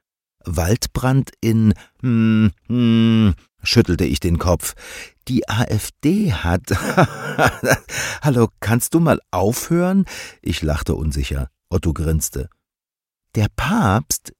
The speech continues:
in nomine Patri et Filii et Spiritus Sancti", ich lachte nur noch. "Die haben ein ufo in", jetzt blieb ich kurz stehen und schaute sie skeptisch an. "Ich verarsch dich nur",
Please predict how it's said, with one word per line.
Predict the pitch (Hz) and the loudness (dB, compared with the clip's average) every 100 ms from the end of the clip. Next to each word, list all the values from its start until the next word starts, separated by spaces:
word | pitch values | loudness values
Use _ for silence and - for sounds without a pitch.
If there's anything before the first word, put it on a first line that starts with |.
| _ | _
in | 76 76 | -6 -4
nomine | 71 73 73 71 | -2 -2 -2 -4
Patri | 69 76 76 - 73 73 78 - | -4 -2 -4 -4 -6 -4 -4 -4
et | - | -8
Filii | - 80 71 73 76 78 76 - | -6 -4 -2 -4 -4 -2 -4 -4
et | 78 - | -4 -4
Spiritus | - 76 73 80 - | -4 -4 -4 -4 -4
Sancti", | 78 78 73 - 80 73 73 - - - _ | -2 -2 -2 -4 -6 -4 -4 -6 -20 -20 _
ich | 90 - | -6 -2
lachte | 80 - - | -2 -2 -4
nur | 71 71 | -4 -4
noch. | 60 - - _ _ - - - 139 | -6 -10 -14 _ _ -20 -20 -10 -2
"Die | 123 | 0
haben | 120 190 165 | 0 0 0
ein | - 101 - - | 0 -2 -2 -2
ufo | 220 262 - 90 85 | 0 0 0 0 2
in", | - 98 113 135 - - - | 0 0 0 0 -4 -18 -4
jetzt | 90 - - - | 0 0 -2 -4
blieb | 85 - | -4 -2
ich | 87 | -4
kurz | - 87 - | -2 -4 -4
stehen | - - 80 95 73 | -6 -2 -2 -2 -2
und | 80 | -2
schaute | - 87 85 85 | -2 -2 -2 -4
sie | 85 | -4
skeptisch | - 82 - 80 - | -4 -4 -4 -8 -6
an. | 73 78 _ _ _ _ _ _ | -6 -8 _ _ _ _ _ _
"Ich | - - | -6 -4
verarsch | - - - - 107 - | -2 -2 -2 -2 0 2
dich | 113 - | 2 4
nur", | 110 101 101 92 | 4 6 4 4